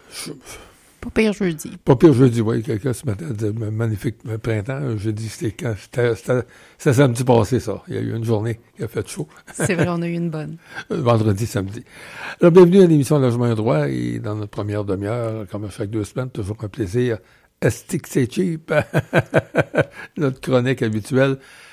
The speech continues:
Speaker 1: Florence, bonjour.
Speaker 2: Bonjour, Alain.
Speaker 1: Alors, tu nous amènes, euh, avec toi, euh, une camarade aussi ?
Speaker 2: Oui, euh, une camarade de, de recherche, une camarade universitaire, Laurence, euh,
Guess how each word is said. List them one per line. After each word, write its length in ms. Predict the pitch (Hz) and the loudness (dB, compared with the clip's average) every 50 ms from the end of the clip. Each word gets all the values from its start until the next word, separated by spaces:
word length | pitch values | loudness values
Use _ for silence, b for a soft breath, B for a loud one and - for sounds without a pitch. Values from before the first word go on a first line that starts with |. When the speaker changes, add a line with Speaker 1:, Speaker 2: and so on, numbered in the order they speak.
| B B B | B B B
Speaker 1:
Florence, 600 | - 151 139 131 160 196 208 180 131 - - - | 4 4 6 6 6 4 4 2 -2 -4 -8 -8
bonjour. 540 | 156 156 127 120 110 175 269 294 226 156 - - _ - | -2 0 2 4 6 6 6 6 4 0 -4 -10 _ -6
Speaker 2:
Bonjour, 260 | - 185 196 226 214 247 | -4 -2 -2 -2 0 0
Alain. 160 | 240 226 226 - _ B B B B B | 0 -2 -2 -6 _ B B B B B
Speaker 1:
Alors, 160 | - 131 123 | -2 0 0
tu 140 | 113 151 135 | 2 2 2
nous 80 | 131 | 4
amènes, 320 | 139 143 147 180 185 165 151 | 4 4 4 4 2 2 2
euh, 300 | 131 123 123 117 117 113 | 2 4 4 4 2 2
avec 180 | 113 117 113 | 2 0 -2
toi, 160 | - - 160 | 0 0 2
euh, 240 | 156 139 123 120 107 - b b b b b b b b b b | 2 2 2 0 -2 -4 b b b b b b b b b b
une 140 | - 123 113 | -4 -4 0
camarade 500 | 110 135 131 127 123 107 127 175 196 160 | 2 2 4 4 4 4 2 2 0 0
aussi ? 380 | 117 110 107 - 196 262 - - _ _ _ | -2 -2 -2 0 -2 -2 -2 -4 _ _ _
Speaker 2:
Oui, 300 | - 190 226 285 330 - - | -4 0 2 2 2 0 -2
euh, 580 | 190 190 185 185 185 180 175 175 175 170 165 160 | 0 2 2 4 4 4 4 4 4 4 2 2
une 100 | 165 165 | 2 0
camarade 580 | 185 180 175 180 170 170 175 196 226 226 208 | 0 -2 -2 -2 -2 -2 -4 -4 -4 -4 -4
de, 800 | 180 180 175 170 165 165 160 156 156 156 156 156 151 151 151 151 | -2 0 0 0 0 0 0 0 -2 -2 -2 -2 -4 -4 -4 -4
de 100 | 143 156 | -4 -4
recherche, 480 | 160 151 160 - - 226 277 370 - - | -4 -4 -6 -8 -8 -8 -8 -8 -6 -6
une 80 | 226 | -6
camarade 340 | - 180 175 175 180 190 180 | -4 -4 -4 -4 -4 -4 -4
universitaire, 720 | 190 185 175 170 170 165 170 - - 185 208 247 302 294 | -4 -4 -2 -4 -4 -6 -8 -10 -8 -6 -6 -6 -4 -4
Laurence, 520 | 254 214 180 180 202 214 240 247 240 - - | -4 -4 -4 -4 -4 -4 -4 -4 -6 -6 -6
euh, 560 | 190 180 175 170 170 165 165 165 165 165 165 | -4 -4 -2 -2 -2 -2 -4 -4 -4 -6 -8